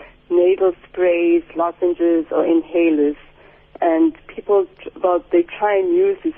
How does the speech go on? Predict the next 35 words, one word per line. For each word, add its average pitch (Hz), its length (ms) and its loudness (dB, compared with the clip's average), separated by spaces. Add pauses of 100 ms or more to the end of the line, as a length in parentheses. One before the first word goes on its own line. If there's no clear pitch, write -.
products 170 380 -2
while 170 260 -2
they 160 140 -2
are 151 260 -2 (800)
getting 359 240 -2
off 165 260 -4
the - 80 -8 (140)
smoking. 175 260 -2
But 185 120 0
also, - 320 0
like, 185 280 2 (300)
um, 165 240 -2 (1600)
I 202 220 -4
thought, 190 220 2 (200)
like, 190 240 -2
how 226 340 0
with, 196 120 0 (140)
um, 156 380 2 (840)
well, 180 140 4
with 185 100 4
the - 80 2
obesity 220 460 -2
epidemic, 190 500 0
eating 247 340 -4
is 226 120 -6
not 226 200 -2
just - 140 -6 (120)
about 175 400 -2
being 175 180 2
hungry, 190 540 2
it's - 540 -6
more 381 260 4
than - 260 0
that. 156 220 -2
So - 80 -8